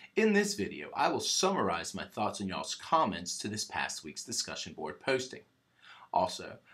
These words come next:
I will try to answer any questions that have arisen about our next class meeting, i-, in particular our debate. Then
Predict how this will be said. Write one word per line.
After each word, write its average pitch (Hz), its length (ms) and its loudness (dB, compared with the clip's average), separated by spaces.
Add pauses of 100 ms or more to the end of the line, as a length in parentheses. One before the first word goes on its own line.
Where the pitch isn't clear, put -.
(100)
I 170 80 4
will 175 100 4
try 196 280 6
to 190 100 0
answer 120 240 0
any 151 160 0
questions 95 420 -4
that 92 120 -4
have 87 120 -10
arisen 104 380 -2
about 90 240 -2
our 110 80 -2
next 80 320 -4
class 104 400 0
meeting, 78 340 -8
i-, 120 220 -12
in 175 120 -2
particular 98 680 0
our 87 100 -2
debate. 87 480 -2 (640)
Then 165 300 4